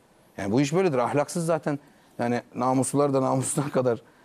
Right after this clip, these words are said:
şey ol-, olsa var, namuslular da namuslular kadar cesur olsa ahlaklılar çok, çok cesur ahlaksızlar.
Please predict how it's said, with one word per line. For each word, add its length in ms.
şey 200
ol-, 180
olsa 280
var, 140
namuslular 440
da 80
namuslular 400
kadar 160
cesur 280
olsa 200
ahlaklılar 400
çok, 320
çok 200
cesur 340
ahlaksızlar. 720